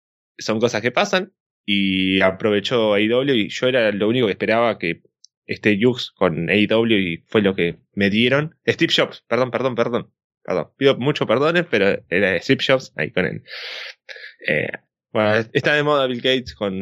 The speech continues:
los con-, conspiranoicos diciendo, "Ah, no, este, este tipo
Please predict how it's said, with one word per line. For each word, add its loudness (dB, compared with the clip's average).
los 0
con-, -6
conspiranoicos 2
diciendo, 0
"Ah, 2
no, 2
este, -4
este -8
tipo -2